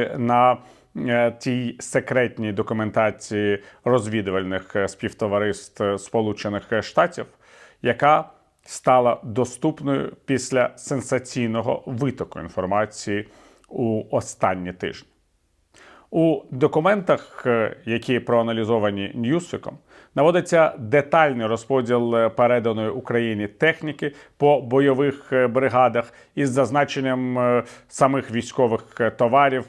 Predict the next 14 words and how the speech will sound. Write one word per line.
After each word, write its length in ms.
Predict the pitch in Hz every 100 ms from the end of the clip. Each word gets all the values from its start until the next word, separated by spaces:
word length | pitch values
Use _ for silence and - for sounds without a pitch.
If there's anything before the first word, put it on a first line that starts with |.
| -
е, 120 | 113 104
графіків 580 | 120 139 127 120 123
поставок 800 | - 127 - - 135 127 127 -
на 260 | 120 123 120 - - _
січень-квітень, 1080 | - 160 131 135 127 123 127 127 127 120 120
е, 220 | 117 113
дві 260 | 107 123 123
тисячі 400 | 127 120 113 113
двадцять 720 | 113 117 - 113 - 123 120
третього 460 | 123 113 117 117
року 300 | 117 113 117 - - _
та 260 | 151 156 -
стану 640 | - - - 139 143 143
підготовки 760 | 139 127 113 117 131 123 - 151